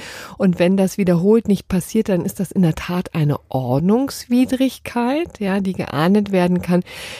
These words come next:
mit einem Bußgeld. Da ist jetzt die Frage, wie hoch das sein wird. Ähm, da ist irgendwie von dreihundertfünfzig Euro die Rede, aber das scheint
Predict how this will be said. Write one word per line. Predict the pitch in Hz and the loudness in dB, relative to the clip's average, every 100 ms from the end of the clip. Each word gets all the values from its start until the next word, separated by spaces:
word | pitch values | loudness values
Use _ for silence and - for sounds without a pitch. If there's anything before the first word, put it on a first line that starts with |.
| - | -2
mit | 196 175 - | 0 0 2
einem | 165 165 156 180 | 4 4 2 -4
Bußgeld. | 170 170 208 277 - - 214 220 233 220 | -2 0 0 -2 -4 -4 0 2 0 -2
Da | |
ist | - 170 - | -6 -6 -4
jetzt | 180 170 | -4 -6
die | |
Frage, | - - 160 165 156 | -8 -4 0 2 2
wie | 151 | 0
hoch | 127 - 170 208 - - | -2 0 0 0 -4 -6
das | 277 240 - | -4 -4 -2
sein | 208 196 202 196 | 2 4 4 4
wird. | 196 196 - - - - - - | 4 2 0 -12 -16 -16 -18 -4
Ähm, | 170 160 | 0 0
da | 160 | -2
ist | - - | -4 -6
irgendwie | 185 160 151 | -2 0 0
von | - 151 | -2 -2
dreihundertfünfzig | 139 135 165 180 - 160 - - - | -2 0 0 0 0 -2 -2 -6 0
Euro | 185 208 202 202 | 2 2 2 2
die | 180 180 185 | 2 2 2
Rede, | 170 175 202 190 | 0 0 0 -2
aber | 175 165 | -2 -2
das | 170 170 | -2 -4
scheint | - 170 170 - | -2 0 0 -2